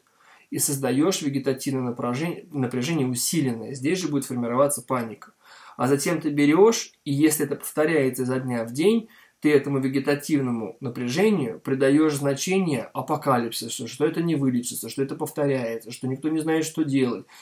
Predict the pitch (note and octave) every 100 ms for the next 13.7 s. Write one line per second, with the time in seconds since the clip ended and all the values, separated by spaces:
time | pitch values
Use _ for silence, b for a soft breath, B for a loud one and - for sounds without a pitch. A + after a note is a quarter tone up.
0 | B - B2+ C#3+ D3 D#3+ E3 D3 D#3 C#3+
1 | D#3+ - D#3 D3 A#2 G#2+ B B B C3
2 | D3 E3 E3 E3+ E3+ E3 E3 D3+ C3+ A#2
3 | A#2 - C3 B2+ B2+ C#3 C3 - B2 B2
4 | D#3+ A3+ A#3 - b b b _ _ -
5 | D#3+ F3 D3+ - B2 - C#3 C#3+ D#3+ B2+
6 | B2+ B2 C3 B2 C3 B2 A#2 C3 G3+ -
7 | - F#3 D3 C3 C3+ B2 B2 A#2+ A#2+ A#2+
8 | A#2 A#2 D3+ G#3 G#3 C3+ - B2 B2+ D3
9 | C#3+ C3 - A#2+ G#2+ G#2 - - B B
10 | - C#3 C3+ C3 A#2+ A#2+ A#2 C#3 G#3+ A3+
11 | B B B - C#3 B2 B2+ B2+ A#2+ -
12 | B2 B2+ A#2+ A#2+ B2+ B2+ C#3 A#2+ A2+ A2+
13 | A2+ A#2 B2+ A#3+ G#3+ G#3+ G#3